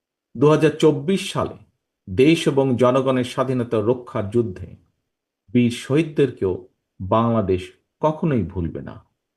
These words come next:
জনগণের রায় বিএনপি রাষ্ট্র পরিচালনার দায়িত্ব পেলে শহীদদের প্রতি শ্রদ্ধা জানিয়ে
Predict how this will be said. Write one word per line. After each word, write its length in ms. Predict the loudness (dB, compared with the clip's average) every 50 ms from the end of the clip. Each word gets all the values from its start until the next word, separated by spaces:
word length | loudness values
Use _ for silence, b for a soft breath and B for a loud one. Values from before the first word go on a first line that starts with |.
| _ _ _ _ _ _ _ _ _ _ _ _ _ _ _ _ _ _ _ _ _ _ _ _ _ _ _ -2
জনগণের 560 | 0 2 4 4 6 6 4 4 4 4 4 4
রায় 240 | 2 2 0 -2 -4 -8 _ _ _ _ -10
বিএনপি 500 | -4 0 2 2 2 2 0 -2 -2 0
রাষ্ট্র 420 | 2 0 0 -2 -6 -6 -6 -6
পরিচালনার 640 | -4 -2 -2 -2 -2 -4 -4 -4 -4 -2 -4 -4 -2
দায়িত্ব 420 | -2 0 0 0 -2 -4 -6 -6 -6
পেলে 380 | -4 0 0 0 0 -2 -6 -12 -16 _ _ _ _ _ _ _ _ _ _ _ _ _ _ _ _ _ _ _ _
শহীদদের 560 | -8 -4 -2 0 0 0 -2 -2 -4 -4 -4 -4
প্রতি 240 | -4 -6 -6 -6 -6
শ্রদ্ধা 420 | -6 -4 -4 -4 -4 -2 -4 -4 -2
জানিয়ে 440 | -2 -4 -6 -4 -6 -8 -8 -12